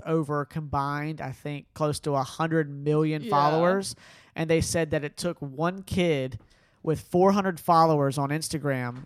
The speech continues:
Speaker 1: to make Fire Festival go
Speaker 2: Go
Speaker 1: viral the way that it did.
Speaker 2: Well, and go down.
Speaker 1: And go down because he posted a
Speaker 2: In
Speaker 1: photo
Speaker 2: flames.
Speaker 1: of a box lunch that had two pieces of bread
Speaker 2: Bread.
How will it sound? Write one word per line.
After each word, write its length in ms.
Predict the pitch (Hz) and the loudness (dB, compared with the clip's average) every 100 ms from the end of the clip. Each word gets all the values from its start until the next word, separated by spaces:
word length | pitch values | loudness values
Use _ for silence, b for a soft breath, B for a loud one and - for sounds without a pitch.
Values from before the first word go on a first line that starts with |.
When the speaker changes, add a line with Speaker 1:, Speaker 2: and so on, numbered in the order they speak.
| - | -4
Speaker 1:
to 140 | 165 | -4
make 300 | 156 160 160 | 0 0 0
Fire 320 | - 160 160 | 0 4 4
Festival 560 | 151 143 127 147 143 143 | 2 -2 -2 -6 -4 -4
go 200 | 139 147 | 0 0
Speaker 2:
Go 120 | 196 | 2
Speaker 1:
viral 520 | 156 147 156 147 139 | 4 6 6 4 2
the 80 | 147 | 0
way 240 | 143 139 135 | 0 0 0
that 140 | 135 | -2
it 160 | 127 123 | -4 0
did. 320 | 151 139 226 | 0 2 2
Speaker 2:
Well, 140 | 226 | 0
and 160 | - 220 | -2 -2
go 160 | 220 | -2
down. 600 | 202 190 190 185 139 95 120 | -2 -6 -6 -6 -8 -6 -4
Speaker 1:
And 100 | 160 | 2
go 180 | 160 151 | 2 4
down 460 | 170 185 170 151 | 4 4 4 0
because 300 | 156 160 151 | -4 -4 -4
he 100 | 165 | -2
posted 380 | - 175 180 190 | 2 2 2 0
a 40 | |
Speaker 2:
In 60 | 185 | -2
Speaker 1:
photo 520 | - 175 170 165 156 | 2 4 6 6 6
Speaker 2:
flames. 100 | 156 165 | 4 2
Speaker 1:
of 100 | 151 | 0
a 80 | 139 | 0
box 560 | 143 147 170 - - | 4 4 2 -4 -6
lunch 540 | 165 175 165 143 - - | 0 2 2 0 -4 -2
that 240 | 147 151 | -2 0
had 220 | 143 139 | -4 -4
two 200 | - 208 | -4 -4
pieces 480 | 208 208 175 214 208 | -2 -4 -6 -6 -4
of 100 | 180 | 0
bread 440 | 175 156 143 175 | 2 2 2 -2
Speaker 2:
Bread. 100 | 202 | -6